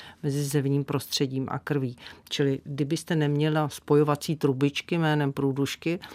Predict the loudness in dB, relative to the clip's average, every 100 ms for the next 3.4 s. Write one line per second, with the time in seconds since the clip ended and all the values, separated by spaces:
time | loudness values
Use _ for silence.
0 | -20 -4 -2 0 2 4 4 2 0 -2
1 | 0 2 2 0 0 -2 0 2 4 4
2 | 2 0 2 2 2 0 0 0 0 0
3 | 0 -2 -4 -18